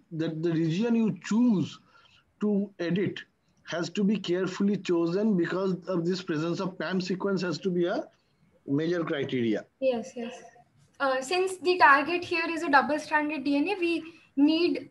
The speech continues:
Speaker 2: a pam sequence to be there because it helps in separating the loops so that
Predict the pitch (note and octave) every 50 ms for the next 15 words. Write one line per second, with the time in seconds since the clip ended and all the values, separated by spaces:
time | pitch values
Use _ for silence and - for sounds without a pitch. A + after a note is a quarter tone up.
0 | _ - D4 D4 D4 C#4+ C4 C4+ C#4 C4+ C#4+ D4 C4+ C4+ C#4 C#4 C#4 C#4 C#4 C#4
1 | C#4+ C#4 B3 - - A3 A#3 A#3+ A#3 A3 G#3 G#3 - _ _ _ _ _ _ -
2 | A#3+ C#4+ C#4+ D4 D4 D4 D4 C#4 C#4+ C#4 C#4 C#4+ C#4+ - D#4+ D#4 D#4 D4 - C4+
3 | B3 - - C#4 C#4+ C#4+ C#4 D4 C#4+ C#4+ C#4+ C#4+ B3 B3 C4+ D#4+ F#4+ F#4 - -
4 | - D4+ C#4 C4 C4 B3+ C4 B3+ -